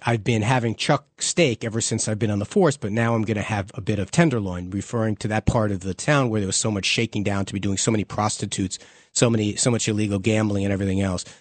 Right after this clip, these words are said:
The Tenderloin District on the west side of Manhattan. Anyway, so the only people who are out at that time, it's a very quiet part of the city, first thing in the morning on a Saturday anyway, but the only people are out,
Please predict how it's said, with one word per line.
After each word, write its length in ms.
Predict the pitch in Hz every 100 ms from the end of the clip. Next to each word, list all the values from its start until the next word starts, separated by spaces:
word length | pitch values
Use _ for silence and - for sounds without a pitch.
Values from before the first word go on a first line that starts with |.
| _
The 80 | 113
Tenderloin 480 | 160 160 135 110 98
District 300 | 95 98 104
on 100 | 98
the 60 |
west 240 | 98 113 -
side 220 | 101 95
of 80 | 92
Manhattan. 360 | 101 92 87 _ _ _ _ _ _ _ -
Anyway, 260 | 180 170
so 140 | 160 170
the 140 | 170
only 160 | 202 214
people 200 | 214 175
who 60 |
are 40 | 160
out 200 | 185 180
at 140 | 131
that 200 | 131 123
time, 460 | - 190 208 131 98
it's 100 | -
a 40 |
very 140 | 160 147
quiet 420 | - 160 151 -
part 200 | 156 143
of 100 | 113
the 60 |
city, 460 | 110 - 135 120 104 _ _
first 260 | - 139 -
thing 80 | 123
in 60 |
the 40 | 117
morning 220 | 120 117
on 80 | 110
a 40 |
Saturday 480 | - 120 110 104 117
anyway, 240 | 139 117
but 80 | 107
the 80 | 120
only 120 | 156
people 240 | 143 131 117
are 100 | 110
out, 220 | 113